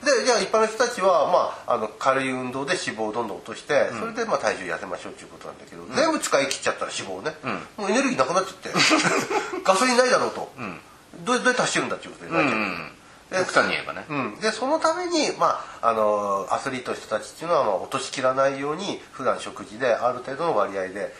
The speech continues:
Speaker 1: あの、バランスをとって脂肪を得ているという話をしました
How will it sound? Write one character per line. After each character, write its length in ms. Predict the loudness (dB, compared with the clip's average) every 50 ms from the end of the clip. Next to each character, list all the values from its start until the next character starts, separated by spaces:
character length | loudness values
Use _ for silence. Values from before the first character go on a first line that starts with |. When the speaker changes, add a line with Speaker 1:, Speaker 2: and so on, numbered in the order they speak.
| -20 -12 -10
Speaker 1:
あ 60 | -10 -10
の、 240 | -10 -12 -14 -16 -16 -16 -18 -18 -18 -20 -20 -20 -20 -20 -20 -20 -20 -18 -8 -4
バ 60 | -2 -2
ラ 100 | -2 -4
ン 40 |
ス 80 | -6 -12
を 20 |
と 120 | -14 -14 -14
っ 40 | -14
て 120 | -14 -16
脂 260 | -14 -14 -14 -14 -12 -4 0
肪 160 | 2 2 2
を 20 | 2
得 200 | -2 -10 -12 -12
て 60 | -12 -14
い 40 | -16
る 80 | -16 -18 -18
と 80 | -18 -14
い 40 | -6
う 40 |
話 240 | -2 -2 -2 -2 -4
を 40 | -8
し 120 | -10 -8
ま 100 | -6 -8
し 80 | -8 -8
た 80 | -12 -18